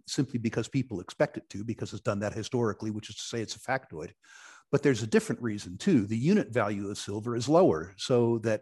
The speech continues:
it's a, a more democratized way of playing the precious metals narrative. As an example, i-, in the real heartland of silver investing, which is South Asia,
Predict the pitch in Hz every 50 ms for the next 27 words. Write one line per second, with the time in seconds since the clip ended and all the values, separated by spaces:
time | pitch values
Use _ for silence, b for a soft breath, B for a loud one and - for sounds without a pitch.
0 | _ - 131 123 131 - - - 120 107 104 98 - _ B B B B B B
1 | B B - 135 127 135 139 139 127 107 127 117 113 123 139 147 143 - 131 -
2 | - 127 113 107 104 107 - 117 123 123 117 107 104 90 87 90 - - 127 113
3 | 104 - - - - 135 120 120 113 107 104 101 - - - - 110 - - 113
4 | - - 117 110 98 95 - - 120 117 113 101 95 - - 76 - _ _ _
5 | _ _ _ _ _ _ - 131 123 123 117 110 104 101 127 127 131 131 131 107
6 | 78 78 - _ - 123 120 - - 123 107 101 90 110 101 95 113 127 135 120
7 | 101 90 123 127 135 - - 107 101 95 98 104 98 - - 131 113 104 98 107
8 | 90 87 95 104 87 - - 92 87 98 98 - 107 - - 127 110 104 - 120
9 | 107 110 113 104 - 101 -